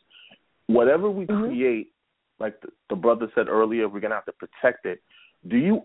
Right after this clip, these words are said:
Speaker 1: honestly believe black people create a military force as strong as the United States military? Because let's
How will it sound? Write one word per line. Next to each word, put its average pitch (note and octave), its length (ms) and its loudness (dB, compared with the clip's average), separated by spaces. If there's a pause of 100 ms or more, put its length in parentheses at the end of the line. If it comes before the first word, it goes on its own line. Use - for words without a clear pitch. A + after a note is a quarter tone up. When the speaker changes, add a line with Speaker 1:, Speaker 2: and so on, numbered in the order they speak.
Speaker 1:
honestly C#3+ 640 2
believe A#2 600 -4 (200)
black B2 440 2
people - 160 -10
create B2 320 -6
a G2+ 140 -6
military A2 840 -4
force G2 220 -4 (100)
as A2 240 0
strong B2+ 260 -2
as A2 60 -2
the F#2 60 -10
United A2 420 0
States A2+ 220 -6
military? G2+ 500 -4 (240)
Because D3 200 4 (180)
let's F3 260 2